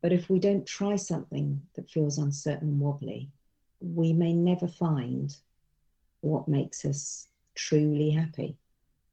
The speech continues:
And actually, a number of things can make us truly happy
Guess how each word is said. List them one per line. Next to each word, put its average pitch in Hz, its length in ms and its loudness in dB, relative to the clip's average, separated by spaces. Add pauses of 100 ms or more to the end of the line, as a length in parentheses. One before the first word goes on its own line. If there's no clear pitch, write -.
(800)
And 180 100 8
actually, 220 400 8
a - 100 4
number 226 400 10
of 160 120 4
things 131 320 0
can 135 160 -4
make 123 220 -4
us 120 140 -6
truly 117 300 -4
happy 113 420 -10